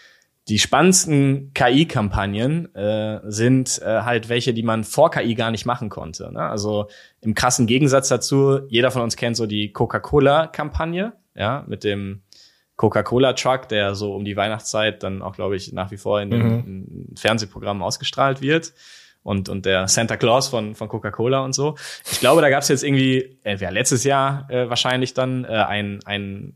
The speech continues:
Speaker 1: K I, äh, Mo-, also ein, ein K-, ein, eine, eine K-I-Kopie von, ähm, äh, und das ist ja so eine Kampagne, die ging vorher auch und die wurde jetzt einfach nochmal so in K I repliziert, wenn man so möchte, ja. Die viel spannenderen Kampagnen sind aber eigentlich die,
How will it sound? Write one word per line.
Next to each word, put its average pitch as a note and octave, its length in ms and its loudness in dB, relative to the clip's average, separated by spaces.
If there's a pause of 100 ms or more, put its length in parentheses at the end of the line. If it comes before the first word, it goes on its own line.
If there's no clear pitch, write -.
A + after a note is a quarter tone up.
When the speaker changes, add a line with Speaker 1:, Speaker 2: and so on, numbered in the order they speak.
(120)
Speaker 1:
K G#2+ 180 2
I, C#3+ 480 4
äh, D3 720 -2 (100)
Mo-, C#3+ 300 -2
also C3+ 400 -4
ein, - 260 -12
ein A#2 140 -10
K-, - 120 -8
ein, G2+ 340 -10
eine, G#2 300 -12
eine A2 160 -2
K-I-Kopie F3+ 560 0
von, G3 400 0 (180)
ähm, A2 420 -4 (480)
äh, G#2+ 400 -2 (180)
und A2 480 0
das B2 240 2
ist C3+ 100 -2
ja C#3 80 6
so B2+ 80 4
eine B2+ 120 2
Kampagne, B2 520 0
die A2 160 -4
ging B2+ 200 6
vorher D3+ 460 6
auch E3 240 2
und A2+ 140 -2
die A2+ 120 0
wurde C3 100 0
jetzt - 100 2
einfach A2 180 -2
nochmal A2+ 200 -2
so G#2 80 -6
in G#2+ 180 -6
K G#2 140 0
I G#2+ 180 0
repliziert, G2+ 760 -4
wenn C#2+ 100 -10
man D#2 100 -16
so D#2+ 120 -12
möchte, F2 280 -14
ja. F#2+ 260 -2 (400)
Die A#2+ 80 2
viel D3+ 140 6
spannenderen C#3+ 480 6
Kampagnen A#2 400 0
sind A2+ 140 -2
aber G#2 160 0
eigentlich G#2+ 240 -2
die, C3 380 2